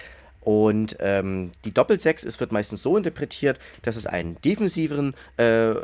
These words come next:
Dopp-, äh, Sechser gibt und einen offensiveren. Und der Defensive war gestern Schreck und der Offensive, das ist Sikora gewesen. Und, äh, der sich auch sehr stark auch um das Aufbauspiel im Wesentlichen mit, mit gekümmert hat,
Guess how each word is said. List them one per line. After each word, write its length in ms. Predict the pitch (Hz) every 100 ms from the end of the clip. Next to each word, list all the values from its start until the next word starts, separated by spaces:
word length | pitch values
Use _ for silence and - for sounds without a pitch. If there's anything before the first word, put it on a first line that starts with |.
| -
Dopp-, 280 | 123 - -
äh, 60 |
Sechser 280 | 98 120 123
gibt 200 | 131 -
und 80 | 92
einen 120 | 85
offensiveren. 680 | 165 185 180 151 156 139 139
Und 140 | -
der 80 | 95
Defensive 480 | - 127 127 110 101
war 100 | 98
gestern 340 | 101 - 85
Schreck 380 | - - 190 - - - -
und 380 | - 110 110 107
der 260 | 104 98 87
Offensive, 480 | 113 123 110 110
das 220 | 107 92 107
ist 120 | -
Sikora 360 | - 170 196
gewesen. 480 | 156 131 135 131 131 - - - -
Und, 480 | 113 110 113 113 107
äh, 160 | 101 101
der 140 | 110
sich 180 | - -
auch 120 | 92
sehr 180 | 92 113
stark 280 | - 107 110
auch 200 | 95 -
um 80 | 104
das 100 | -
Aufbauspiel 600 | 92 - 107 - - 101
im 120 | 90
Wesentlichen 640 | 92 92 110 98 - 98
mit, 180 | 95 -
mit 140 | -
gekümmert 480 | - - 147 170 -
hat, 160 | 139